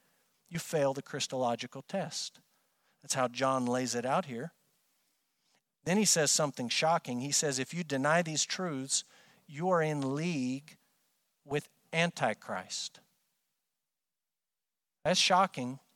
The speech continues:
for people who live in twenty twenty. John says you're either abiding in these truths or you're actually in league with Antichrist.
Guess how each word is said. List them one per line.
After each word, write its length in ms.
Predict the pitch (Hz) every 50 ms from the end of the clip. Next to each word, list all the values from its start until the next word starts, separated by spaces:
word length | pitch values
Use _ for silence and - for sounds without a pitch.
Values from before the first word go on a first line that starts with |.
| _ _ _ _
for 160 | - - 135
people 380 | - - 160 156 - 156 147 151
who 80 | 156
live 260 | 147 147 156 156 139 143
in 120 | 139 127
twenty 300 | - - 170 160 143 127
twenty. 460 | - - 165 170 165 139 113 117 143 _ _ _ _ _ _ _ _ _ _ _ _ _ _ _ _ _ _ _ _ _ _ _ -
John 240 | 156 156 165 165 160
says 260 | - 170 151 135 135
you're 160 | 160 170 175
either 380 | 180 170 151 147 139 131 131 - _ _ _ _ _ _ _ _ _ _ _ _ _ -
abiding 600 | 147 127 120 - 160 165 185 208 214 214 196 185
in 120 | 170 160 147
these 200 | 143 139 127 -
truths 720 | - - - 135 123 123 127 139 170 180 - - - - _ _ _ _ _ _ _ _ _ _ _ _ _ _ _ -
or 80 | 139
you're 100 | 139 147
actually 360 | 156 175 - - - 175 170 165
in 140 | 156 143
league 160 | 135 135 131 139
with 160 | 151 147 180
Antichrist. 560 | 185 175 156 135 - - 123 107 - -